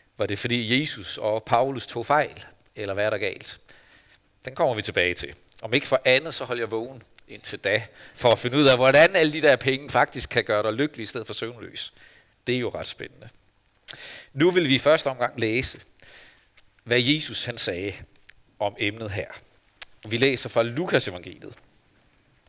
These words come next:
Til tolvte kapitel. En i skaren sagde til Jesus, "Mester, sig til min bror, at han skal skifte arven med mig."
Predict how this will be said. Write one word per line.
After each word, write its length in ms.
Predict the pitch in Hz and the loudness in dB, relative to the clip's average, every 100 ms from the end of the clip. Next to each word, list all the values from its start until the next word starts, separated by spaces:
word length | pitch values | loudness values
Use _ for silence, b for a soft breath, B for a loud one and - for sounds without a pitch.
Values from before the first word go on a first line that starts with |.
| _ _ - b b _ _ | _ _ -20 b b _ _
Til 100 | - | -12
tolvte 340 | - 107 101 113 | -2 2 2 -2
kapitel. 460 | 92 - 87 - _ _ - _ _ - _ _ _ _ _ _ _ _ _ _ _ _ B B B B B B _ _ - | -10 -12 -12 -14 _ _ -20 _ _ -20 _ _ _ _ _ _ _ _ _ _ _ _ B B B B B B _ _ 0
En 200 | 202 165 | 0 0
i 40 | |
skaren 480 | - 139 139 156 120 - _ _ _ _ _ _ _ - | 0 4 6 4 2 -12 _ _ _ _ _ _ _ -12
sagde 440 | - - 117 127 123 - _ _ _ | -4 2 2 2 -4 -12 _ _ _
til 360 | - 117 110 101 - | -8 -6 -6 -10 -6
Jesus, 580 | 104 104 - - - - _ - | -6 -6 -8 -8 -8 -10 _ -4
"Mester, 520 | 117 156 - - - - b b b b b | 2 4 2 -6 -10 -18 b b b b b
sig 300 | - - 220 | -6 0 0
til 160 | - 196 | 0 -4
min 160 | 175 147 | -6 -4
bror, 320 | 139 165 180 | 2 6 6
at 60 | |
han 160 | 127 135 | 4 -2
skal 160 | - 139 | -2 -2
skifte 420 | - 190 - - | -2 -4 0 0
arven 400 | - 180 143 113 | 0 -2 -4 -4
med 120 | 123 | -4
mig." 140 | 151 | -4